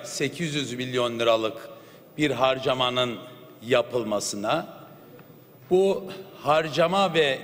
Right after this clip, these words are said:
gelirler arasındaki fark olan altmış beş milyar dokuz yüz milyon T L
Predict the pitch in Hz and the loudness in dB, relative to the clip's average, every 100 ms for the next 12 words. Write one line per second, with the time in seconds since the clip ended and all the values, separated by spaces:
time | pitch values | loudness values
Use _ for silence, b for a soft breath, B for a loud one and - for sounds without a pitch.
0 | - 151 156 160 175 175 143 143 143 - | -4 -2 0 2 2 4 4 4 2 0
1 | 147 135 131 127 - 143 131 120 - - | -2 0 0 0 -2 2 2 2 -4 -14
2 | - - - - - - 160 170 - 151 | -20 -20 -20 -20 -20 -2 2 2 2 2
3 | 131 117 120 - 147 147 - 143 - 170 | 4 2 2 0 0 0 -4 -8 -2 0
4 | 160 - 139 120 113 110 101 143 143 165 | 0 -2 -4 0 2 2 0 -2 0 -4
5 | 147 135 117 135 131 143 143 120 - B | -2 -4 -4 -6 0 2 2 -2 -12 B
6 | B B B - - 143 139 135 151 160 | B B B -20 -2 2 2 2 2 2
7 | 170 | 0